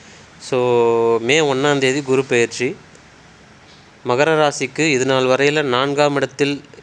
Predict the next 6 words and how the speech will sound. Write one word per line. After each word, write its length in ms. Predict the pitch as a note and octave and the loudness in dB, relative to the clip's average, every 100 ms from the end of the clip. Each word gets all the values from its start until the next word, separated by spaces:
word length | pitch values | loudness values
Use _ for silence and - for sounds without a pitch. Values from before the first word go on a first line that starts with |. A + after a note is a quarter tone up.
| - | -8
இருந்த 420 | A#2+ B2+ B2+ C#3 | -4 -2 -2 -2
குருவானவர் 760 | A#2+ B2+ C3 C3 A#2+ A2 G#2+ - - - - - - - | 0 0 2 2 0 -2 -4 -8 -20 -20 -20 -20 -20 -14
வந்து 220 | A#2+ A#2+ | -8 -6
பார்த்தீங்கன்னா, 480 | B2 A#2 A#2 A#2 D3 | -4 -4 -4 -4 -2
ஐந்தாம் 440 | B2+ C3+ C#3+ C#3+ | 0 0 0 0
இடத்துல 320 | C3+ B2 C3 | -2 -4 -2